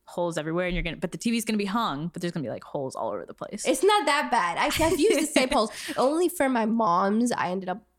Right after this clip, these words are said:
Speaker 2: doing a little bit lower, but the T V actually covers. Like, I spackled over it.
Speaker 1: Yeah.
Speaker 2: It's a different, I don't have the paint, but
Speaker 1: Dude, I
Speaker 2: ah,
Speaker 1: love
Speaker 2: the T V
Speaker 1: that.
Speaker 2: covered
Speaker 1: I
Speaker 2: the
Speaker 1: love how
Speaker 2: T V.
Speaker 1: you're like, "That's okay."
Speaker 2: It
Speaker 1: <laughs> It's fine.
Speaker 2: Because in, it, like, this house has a paint color for every room. So it's, like, a light beige
Speaker 1: Yeah.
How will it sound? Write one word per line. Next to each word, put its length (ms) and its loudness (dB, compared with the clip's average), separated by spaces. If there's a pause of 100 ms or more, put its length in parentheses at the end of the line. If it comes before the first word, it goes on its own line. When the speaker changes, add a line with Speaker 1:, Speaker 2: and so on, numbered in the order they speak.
(100)
Speaker 2:
doing 180 0
a 40 -2
little 160 0
bit 120 -8
lower, 240 -2
but 120 -4
the 80 -2
T 160 -6
V 120 -6
actually 240 -6
covers. 440 -6
Like, 100 -2
I 80 0
spackled 500 -2
over 280 -2
it. 100 -2
Speaker 1:
Yeah. 140 -6 (340)
Speaker 2:
It's 80 -8
a 60 -4
different, 340 -8 (300)
I 60 -8
don't 80 -6
have 100 -6
the 40 -12
paint, 240 -2 (280)
but 260 -2 (560)
Speaker 1:
Dude, 100 -6
I 120 0
Speaker 2:
ah, 40 -
Speaker 1:
love 180 -2
Speaker 2:
the 20 2
T 100 2
V 60 2
Speaker 1:
that. 60 -4
Speaker 2:
covered 280 0
Speaker 1:
I 40 0
Speaker 2:
the 60 2
Speaker 1:
love 160 2
how 80 2
Speaker 2:
T 60 2
V. 40 2
Speaker 1:
you're 160 2
like, 260 -2
"That's 240 -6
okay." 300 -4 (140)
Speaker 2:
It 400 2
Speaker 1:
<laughs> 40 -6
It's 340 0
fine. 180 2
Speaker 2:
Because 320 8 (100)
in, 200 2 (260)
it, 240 0
like, 240 0
this 160 -2
house 280 0
has 360 -2
a 60 -4
paint 420 -2
color 420 0
for 120 -6
every 240 0
room. 280 0
So 220 -2
it's, 160 -2
like, 140 -4
a 60 -8
light 280 -6
beige 560 0
Speaker 1:
Yeah. 120 -2